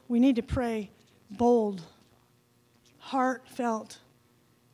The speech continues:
earth-shaking prayers. This is not a time for timidness in our prayers. We need to be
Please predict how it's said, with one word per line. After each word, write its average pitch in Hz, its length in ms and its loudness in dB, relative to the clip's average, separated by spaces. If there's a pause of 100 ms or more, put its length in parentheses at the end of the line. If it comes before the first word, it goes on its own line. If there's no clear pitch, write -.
(220)
earth-shaking 240 1000 0
prayers. 196 600 -4 (220)
This 254 180 0
is 240 140 -2
not 254 200 2
a 247 60 0
time 240 380 -4
for 220 240 -12 (560)
timidness 220 1300 -4
in 208 140 -8
our 208 160 -6
prayers. 196 560 -12 (2000)
We 240 120 0
need 240 160 2
to 240 60 -2
be 220 380 -2